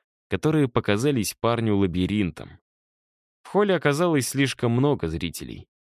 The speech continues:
Они сбежались посмотреть на обнаженное, подкачанное и смуглое тело капитана, сленки так и стекали по губам черлидерш. Но вот незадача. В коридор вышла вся группа Мелиссы,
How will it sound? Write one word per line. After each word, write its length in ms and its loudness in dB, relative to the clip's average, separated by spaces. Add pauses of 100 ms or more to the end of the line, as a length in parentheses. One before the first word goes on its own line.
(200)
Они 200 2
сбежались 580 2
посмотреть 680 0
на 140 4
обнаженное, 720 2
подкачанное 680 -2
и 40 2
смуглое 520 2
тело 260 -2
капитана, 680 0 (240)
сленки 600 -2
так 260 -2
и 60 2
стекали 580 0
по 160 -2
губам 360 0
черлидерш. 840 -4 (420)
Но 120 0
вот 180 -2
незадача. 720 -2 (320)
В 60 -20
коридор 460 0
вышла 400 0
вся 300 0
группа 340 0
Мелиссы, 680 -2